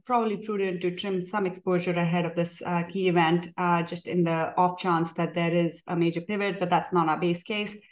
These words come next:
Um, in Europe, uh, finally, uh, as James has just outlined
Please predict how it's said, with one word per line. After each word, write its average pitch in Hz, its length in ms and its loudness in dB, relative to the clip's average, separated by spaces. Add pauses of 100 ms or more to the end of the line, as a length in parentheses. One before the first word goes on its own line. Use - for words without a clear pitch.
(540)
Um, 202 360 6
in 233 160 6
Europe, 226 600 8
uh, 196 200 6
finally, 196 880 2
uh, 185 480 4
as 180 180 -4
James 185 280 -2
has 175 120 -4
just 180 180 -6
outlined 180 680 4